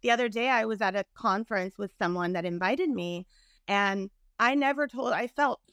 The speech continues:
awful the whole time. And I just pushed through and went to the conference anyway. And I'm still very glad I did. And it wasn't as easy to enjoy it.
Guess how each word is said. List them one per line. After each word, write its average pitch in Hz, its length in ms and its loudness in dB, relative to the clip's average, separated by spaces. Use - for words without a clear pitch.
awful 220 380 2
the 220 100 -2
whole 269 220 -2
time. 202 320 -2
And 185 80 0
I 190 60 0
just 202 180 -8
pushed - 240 -6
through 254 120 0
and 208 160 -2
went 196 180 0
to - 100 -18
the 208 80 -8
conference 196 460 0
anyway. 190 260 -2
And 208 80 0
I'm 196 80 -2
still 285 280 0
very 214 260 2
glad 175 240 2
I 165 100 -4
did. 175 340 -2
And 220 100 0
it 226 80 -2
wasn't 269 460 2
as 208 240 2
easy 202 320 -4
to 220 160 -8
enjoy 170 320 -2
it. 349 180 2